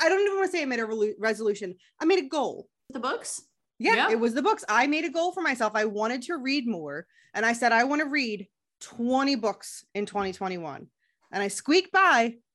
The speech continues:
Speaker 1: squeaked by, but I got, I read twenty books this year, which
Speaker 2: I
Speaker 1: makes
Speaker 2: love
Speaker 1: me
Speaker 2: it.
Speaker 1: feel really good because it's a, it's a hobby that I absolutely love. And I forced myself to make time for it. And really what it, that's what it comes down to. I, I needed to just kind of prioritize, and instead of coming home from work and being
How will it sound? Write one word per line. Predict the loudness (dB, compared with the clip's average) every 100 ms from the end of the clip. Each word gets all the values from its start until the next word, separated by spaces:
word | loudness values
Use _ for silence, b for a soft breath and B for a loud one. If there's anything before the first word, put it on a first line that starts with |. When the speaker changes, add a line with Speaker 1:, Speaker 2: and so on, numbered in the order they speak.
| _
Speaker 1:
squeaked | -18 -6 -2 0 0
by, | 0 2 2
but | 2 -2
I | 0 2 2
got, | 2 2 4 2 -2 -18 _ _
I | -4 -2
read | -2 -6 -6
twenty | -6 -4
books | -6
this | -6 -6
year, | -6 -10 -6
which | -4 0
Speaker 2:
I | 2
Speaker 1:
makes | 2
Speaker 2:
love | 2
Speaker 1:
me |
Speaker 2:
it. | 2
Speaker 1:
feel | 2 2
really | 0 0
good | 0 -2
because | -2 -2 -2
it's | -2
a, | -4 -4 -6
it's | -12
a |
hobby | -4 -2 -2 -4
that | -6
I | -4
absolutely | -4 -4 -10 -10 -6
love. | -4 -2 -4 -10 B B B
And | 0
I | 0
forced | 0 0 0
myself | 0 0 -2 -4
to | -6
make | -6
time | -2 -2 -2
for | -8 -14
it. | -18 _ -6
And | -2
really | 0 0
what | -2
it, | -4
that's | -4 -2
what | -2
it | -2
comes | -2 -4
down | -4 -6
to. | -6 -4
I, | -4 -6 b b b
I | 0
needed | 2 2 -2 -2
to | -2 0 -4 -6 b b
just | -6 -2
kind | 0
of | 0
prioritize, | 2 2 4 2 0 2 2
and | 0
instead | -4 -4
of | -4
coming | -2 0
home | 0 0
from | -2 0
work | 0 -2
and | -6 -4
being | 0 0 -2 -4